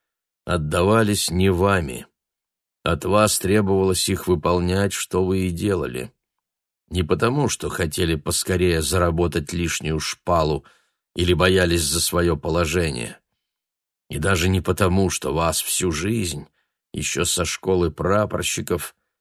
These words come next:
приучали к мысли о том, что боевой приказ подлежит не обсуждению, а выполнению.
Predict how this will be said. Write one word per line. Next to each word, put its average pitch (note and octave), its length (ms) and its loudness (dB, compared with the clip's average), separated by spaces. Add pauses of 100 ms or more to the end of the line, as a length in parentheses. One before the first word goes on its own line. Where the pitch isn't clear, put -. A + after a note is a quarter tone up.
(140)
приучали F#2 580 2
к - 80 -6
мысли F#2 380 0
о E2+ 120 2
том, F#2+ 280 0
что - 220 -4
боевой F2 420 2
приказ E2 540 -2
подлежит E2+ 720 -4
не F2 100 0
обсуждению, F2 1040 -2
а F2 80 -2
выполнению. E2 880 -2